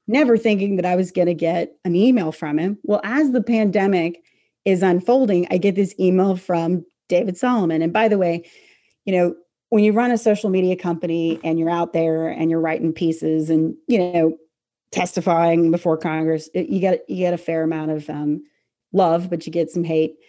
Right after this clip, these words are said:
And so I thought this was a joke. And so I wrote him back and I said, "Sure, David, we can get together," you know, and then I realized, okay, it is the David.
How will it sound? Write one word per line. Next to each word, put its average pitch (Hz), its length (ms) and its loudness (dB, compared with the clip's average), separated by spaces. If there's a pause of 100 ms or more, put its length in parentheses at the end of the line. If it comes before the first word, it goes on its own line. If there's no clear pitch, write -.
(280)
And 185 140 0
so 196 100 0
I 185 80 0
thought 220 240 0
this 196 180 -2
was 156 120 -2
a 156 60 0
joke. 170 600 0 (320)
And 175 100 -2
so 226 120 0
I 208 120 2
wrote 220 220 4
him 233 100 4
back 220 320 -2
and 185 100 -2
I 175 40 0
said, 175 360 -6 (1080)
"Sure, 349 280 0
David, 208 340 2
we 233 120 2
can 262 140 2
get 208 160 0
together," 175 540 -4 (100)
you 214 120 -2
know, 190 280 0
and 190 180 0
then 196 120 0
I 185 80 2
realized, 180 640 0
okay, 196 300 2
it 190 240 0
is 190 280 -2
the 180 160 2
David. 214 500 0